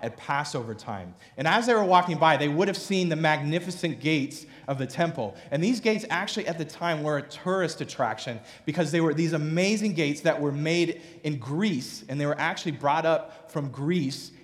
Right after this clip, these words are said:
and put in the temple. They were made out of bronze, and there was a golden vine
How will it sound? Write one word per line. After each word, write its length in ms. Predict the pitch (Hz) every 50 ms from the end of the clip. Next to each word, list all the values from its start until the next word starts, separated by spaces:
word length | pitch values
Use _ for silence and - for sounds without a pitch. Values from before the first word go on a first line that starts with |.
| -
and 180 | - 139 135 -
put 260 | - - 175 165 -
in 80 | 135 139
the 80 | 120
temple. 500 | - - - 147 147 143 - 104 92 90 - - _ - - _ -
They 60 | -
were 100 | 151 147
made 220 | 147 160 170 180 175
out 200 | - 147 151 147
of 140 | 127 113 104
bronze, 560 | 127 135 131 139 147 156 185 208 208 - - - - - - -
and 140 | 135 147
there 100 | 147 151
was 140 | 151 151 143
a 60 | 147
golden 560 | 135 113 - 147 170 180 196 214 185 190 175 135
vine 640 | 120 123 147 160 160 135 117 110 110 120 139 147